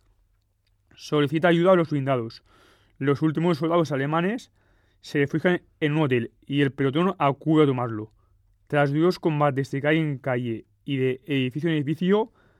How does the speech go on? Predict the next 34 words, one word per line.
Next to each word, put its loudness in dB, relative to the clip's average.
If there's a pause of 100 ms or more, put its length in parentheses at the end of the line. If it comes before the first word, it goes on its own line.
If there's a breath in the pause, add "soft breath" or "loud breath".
(200)
llegan 0
al 2
hotel. -2 (720)
Encuentran -2
un -2
grupo 0
de 2
civiles -6
alemanes -2
escondidos -4
en -4
las -4
bodegas. -6 (720)
Mientras -2
los 2
estadounidenses -2
rechazan -4 (300)
un -2
asalto -6
alemán -2
sobre -4
el, -8 (140)
el -8
hotel, -2 (640)
Daniels -2
baja -2
a -2
las -4
bodegas -2 (100)
y -6
rescata -4 (140)
a -2
una 0
niña, 0